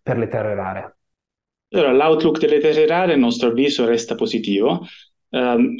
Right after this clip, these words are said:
Speaker 2: esse, alla luce delle loro proprietà chimiche notevoli, sono utilizzate in numerosi trend globali che daranno forma e influenzeranno le nostre società per le deco-, per le decadi a venire, a nostro avviso. Eh, in prim-, in primo luogo,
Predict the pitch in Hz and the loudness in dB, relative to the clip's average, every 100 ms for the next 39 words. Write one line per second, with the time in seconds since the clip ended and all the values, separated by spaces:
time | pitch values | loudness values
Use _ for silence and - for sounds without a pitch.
0 | - 143 151 - 147 143 120 113 127 120 | -6 -4 -4 0 2 2 2 2 2 2
1 | 120 113 113 117 117 113 107 113 107 107 | 0 2 2 2 0 -2 -2 0 0 -2
2 | 107 - 127 120 117 110 107 131 131 131 | -4 -4 0 0 0 -2 0 0 2 2
3 | 131 131 131 - 123 120 113 110 117 117 | 2 0 -2 -2 -2 0 -2 -2 -2 -2
4 | 117 113 107 107 _ _ _ 117 117 120 | 0 2 0 -2 _ _ _ 0 2 2
5 | 131 131 120 110 123 117 107 110 120 127 | 2 2 0 -2 0 0 0 0 0 0
6 | 123 117 110 104 104 - - 113 107 107 | 0 0 0 0 0 -2 -8 -4 -2 0
7 | 110 104 131 131 120 107 - 113 104 113 | 0 0 2 2 2 0 -2 -2 0 -2
8 | 117 117 107 104 107 - 117 107 107 117 | 2 2 2 0 -2 -4 -4 -4 -2 -2
9 | 117 - 107 104 110 110 113 - - 107 | -2 -4 -2 2 0 0 -2 -4 -2 0
10 | 113 120 113 107 104 110 107 101 98 101 | 0 0 0 0 0 -2 -2 -4 -6 -8
11 | - 104 104 95 139 165 - - - _ | -4 -4 -4 -2 -2 -2 -6 -20 -20 _
12 | _ _ 120 117 131 123 131 135 147 131 | _ _ 0 2 2 2 4 4 4 2
13 | 135 135 143 156 151 156 156 | 4 4 6 6 4 4 0